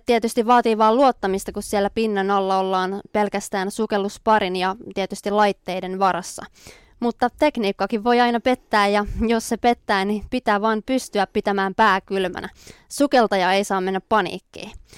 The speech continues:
Ja kun näitä sukellusonnettomuuksia on tutkittu, niin on huomattu, että niihin ei yleensä ole mitään yhtä syytä.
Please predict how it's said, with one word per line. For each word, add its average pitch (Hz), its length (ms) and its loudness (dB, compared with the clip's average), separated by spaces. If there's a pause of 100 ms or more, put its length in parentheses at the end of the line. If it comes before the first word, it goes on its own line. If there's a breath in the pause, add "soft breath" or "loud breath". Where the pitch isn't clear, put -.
(200 soft breath)
Ja 190 160 4
kun 214 140 0
näitä 214 180 0
sukellusonnettomuuksia 208 960 -2
on 196 100 -2
tutkittu, 247 440 -4
niin 202 220 -2
on 196 100 -2
huomattu, 202 400 -2
että 196 420 -4
niihin 214 380 -2
ei 202 140 0
yleensä 208 380 -2
ole 214 180 0
mitään 196 380 -4
yhtä 240 400 -8
syytä. 190 460 -8